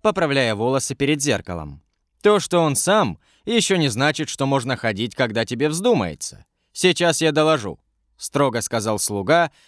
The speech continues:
и пробормотал под нос: «Кому игрушка, а мне её манерам учить». Снаружи уже начало смеркаться, так что принц читал книгу у свечи. Он нетерпеливо приказал Варе войти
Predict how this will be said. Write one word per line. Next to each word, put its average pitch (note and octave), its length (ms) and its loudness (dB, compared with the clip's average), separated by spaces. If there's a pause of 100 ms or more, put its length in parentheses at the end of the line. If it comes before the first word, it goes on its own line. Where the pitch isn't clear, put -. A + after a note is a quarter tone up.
и A3 100 0
пробормотал A#2 640 0
под D3+ 200 -2
нос: A2 380 -6 (260)
«Кому C3+ 400 0
игрушка, A2+ 580 -4 (240)
а C#3 120 2
мне C#3+ 280 0
её C#3 140 2
манерам G2 420 -2
учить». - 420 -14 (340)
Снаружи D3+ 760 0 (220)
уже D#3 240 4
начало B2 400 0
смеркаться, D#3 800 -2 (300)
так A#3+ 180 4
что - 180 0
принц C#3+ 440 -2 (100)
читал D3+ 380 0
книгу A2 320 -4
у A#2+ 80 0
свечи. A#2+ 520 -4 (200)
Он D3 240 2
нетерпеливо C3+ 640 2
приказал A#2 460 0
Варе A2+ 220 2
войти G#2+ 480 2